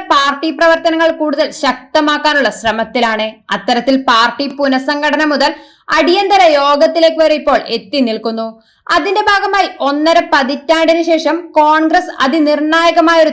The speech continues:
തീരുമാനത്തിലേക്ക് എത്തുകയാണ്. മൻമോഹൻ സിംഗ് ഭരിച്ചിരുന്ന രണ്ടായിരത്തി ഒൻപതിലെ യു പി എ ഭരണകാലത്താണ് അവസാനമായി കോൺഗ്രസ് ഇത്തരത്തിലൊരു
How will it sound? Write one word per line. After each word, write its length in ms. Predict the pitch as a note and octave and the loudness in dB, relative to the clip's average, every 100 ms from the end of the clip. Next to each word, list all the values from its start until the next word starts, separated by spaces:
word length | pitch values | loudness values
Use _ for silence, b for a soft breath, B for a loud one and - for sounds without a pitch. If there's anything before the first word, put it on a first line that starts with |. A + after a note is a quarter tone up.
| D#4 | 0
തീരുമാനത്തിലേക്ക് 800 | C4 C4+ C#4 D4 C#4+ C#4+ B3+ A3+ - | 0 0 0 0 0 -2 -2 -6 -10
എത്തുകയാണ്. 580 | G#3 - A#3 A3+ A3 G#3+ G#3 F#3+ b b b A3 | -8 -4 0 0 0 -2 -8 -16 b b b -2
മൻമോഹൻ 600 | A3+ A#3 A#3+ B3+ C4 C#4 C4+ | 0 0 2 2 2 0 -2
സിംഗ് 220 | C#4+ B3+ | -2 2
ഭരിച്ചിരുന്ന 560 | C4 C4 C4+ D4+ C#4+ C4+ E4+ B B B D4 | 2 0 -2 -2 0 0 -2 B B B 0
രണ്ടായിരത്തി 520 | E4 E4+ F#4+ F#4+ G4 D4 D#4 | 2 4 2 0 -2 0 0
ഒൻപതിലെ 500 | D#4 D#4+ F4+ F4+ F#4 D#4+ | 0 2 2 2 0 0
യു 120 | D#4 D#4+ D#4 | 0 0 0
പി 120 | E4 F4+ | 0 2
എ 0 | D#4+ | 4
ഭരണകാലത്താണ് 760 | D#4+ D#4 E4+ F4 F4 F4 D#4+ - B3+ | 2 2 2 2 2 2 0 0 0
അവസാനമായി 640 | C4+ C#4 D#4 D#4+ D#4+ D#4+ D#4+ | 0 -2 0 0 0 0 0
കോൺഗ്രസ് 480 | D4 C#4+ D4 D#4+ D#4+ C4 | 0 0 0 -2 -2 -12
ഇത്തരത്തിലൊരു 600 | - D#4+ D#4 D#4 D#4 C#4 | -4 0 0 2 0 0